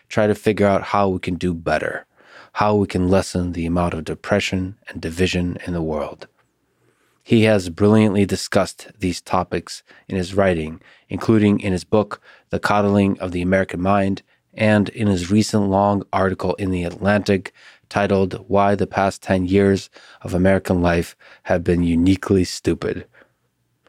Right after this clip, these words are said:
When Teddy Roosevelt said in his famous speech that it is not the critic who counts, he has not yet read the brilliant writing of Jonathan Haidt.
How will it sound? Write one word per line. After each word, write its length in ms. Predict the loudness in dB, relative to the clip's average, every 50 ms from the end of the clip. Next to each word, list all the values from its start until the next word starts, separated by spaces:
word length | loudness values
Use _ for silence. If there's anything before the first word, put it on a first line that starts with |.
| _ _ _ _
When 120 | -8 -6 -4
Teddy 280 | 0 2 2 4 6
Roosevelt 680 | 6 6 6 6 4 4 4 4 4 2 0 -4 -12 -20 -14
said 480 | -8 -2 0 2 2 2 0 -2 -6 -6
in 100 | -4 -4
his 140 | -4 -4 -4
famous 380 | -2 0 2 4 4 2 0
speech 600 | -2 -4 -4 -2 -2 -2 -4 -10 -12 -14 -14 -14 _ _ _ -20 -20 -20 -20 -20 _ _
that 260 | 2 2 2 2 0 -8 -8
it 100 | -4 -2
is 100 | 0 2
not 180 | 2 2 2 0
the 80 | -2
critic 400 | -4 -4 -2 0 2 2 2 0
who 100 | -2 -4
counts, 600 | -2 -2 0 0 0 -2 -4 -6 -12 -18 -20 -20 _ _ _ _ _ _ _ _ _ _ _ _ _
he 140 | 2 4 4
has 140 | 4 4 4
not 240 | 2 2 2 2 2
yet 220 | 2 0 0 2
read 420 | 2 2 2 2 0 -2 -6 -14 -10 -6
the 120 | -4 -2
brilliant 400 | 2 4 4 4 4 4 2 2
writing 340 | 2 0 0 0 0 0 -2
of 80 | -2 -2
Jonathan 440 | -2 -2 0 -2 -2 -4 -6 -10 -8
Haidt. 360 | -6 -6 -6 -6 -8 -14